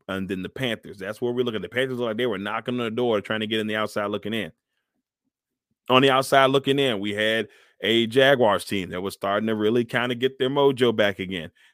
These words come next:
They were at twenty. We had the Packers at nineteen, then the Bucks, the Lions, the Titans, the Seahawks, Jets,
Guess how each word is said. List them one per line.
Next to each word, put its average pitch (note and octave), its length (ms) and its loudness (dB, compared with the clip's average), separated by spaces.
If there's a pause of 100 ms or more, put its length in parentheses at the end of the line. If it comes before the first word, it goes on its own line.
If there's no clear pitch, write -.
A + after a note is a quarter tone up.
They A2+ 280 2
were A#2+ 180 2
at A#2 140 -2
twenty. A2+ 300 -4
We G2 100 -2
had G2 100 -2
the G2+ 80 -6
Packers G#2+ 640 -4 (240)
at G2 160 -4
nineteen, A2 560 -4
then A#2 160 -4
the D3+ 80 0
Bucks, A#2 460 -2 (160)
the F#2+ 80 -6
Lions, D3+ 720 -4 (180)
the A2 100 -6
Titans, B2+ 640 -2 (300)
the G#2 80 -2
Seahawks, B2 800 -2 (300)
Jets, B2 500 -2